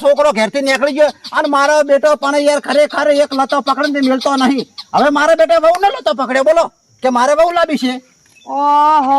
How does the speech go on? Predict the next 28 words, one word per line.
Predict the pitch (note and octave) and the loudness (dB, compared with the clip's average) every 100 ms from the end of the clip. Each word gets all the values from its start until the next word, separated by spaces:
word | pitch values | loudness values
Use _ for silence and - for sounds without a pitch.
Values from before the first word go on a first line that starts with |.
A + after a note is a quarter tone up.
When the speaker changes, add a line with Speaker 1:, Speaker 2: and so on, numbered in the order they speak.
| C#4+ | 2
Speaker 2:
વહુ | E4 G4 | 0 0
ને | G#4+ | -2
લતો | G4+ G4+ F#4+ | 0 0 -2
પકડ્યો | F4 F#4+ A#4 | -2 0 0
એમ | B4+ | 0
ને? | B4 C#4 A3+ | 0 0 0
Speaker 1:
અલ્યા, | D4 D4+ A#3+ | 0 2 0
હજી | F#3 A#3 | -4 -4
તો | B3+ | -2
હગું | A#3 A3 C4 | -2 -2 -2
નહીં | B3+ | -2
કર્યું | B3 B3+ C4 B3+ | -2 0 0 2
યાર. | B3 B3 A#3 - _ _ - | 2 0 -4 -12 _ _ -6
અને | A3+ | -2
મારો | A#3+ A3+ B3 | 0 0 0
બેટો | B3 A#3+ | -4 -4
કે | A#3+ | -2
હું | B3+ A#3+ | 0 0
વહુ | B3+ | 0
તેડો | B3+ A#3 A3+ | 0 0 0
જ | |
હવે | G#3+ A3+ G#3+ | 2 2 2
આ | G#3+ F#3 | 2 0
ચો | B3 B3+ | -2 2
જ | |
આ | A3 A3 | 2 0
કહેજો | G#3+ A3+ B3 | -2 -2 0
યાર. | A#3+ | 0